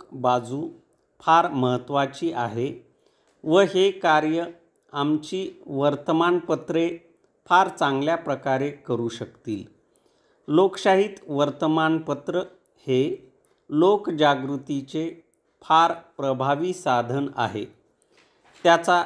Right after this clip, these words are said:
योग्य उपयोग करून घेतला पाहिजे. आपण स्पृश्यास्पृश्य हा भेद मानतो व त्यात काहीतरी धार्मिक भावना आहे असे वाटणे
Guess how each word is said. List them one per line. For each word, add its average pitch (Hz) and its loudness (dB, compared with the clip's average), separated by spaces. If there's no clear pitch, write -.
योग्य 185 0
उपयोग 151 -2
करून 156 2
घेतला 120 -2
पाहिजे. 113 -4
आपण 190 4
स्पृश्यास्पृश्य 185 -4
हा 135 6
भेद 139 0
मानतो 120 -4
व 170 2
त्यात 190 2
काहीतरी 165 0
धार्मिक 131 -2
भावना 143 2
आहे 127 0
असे 165 0
वाटणे 165 2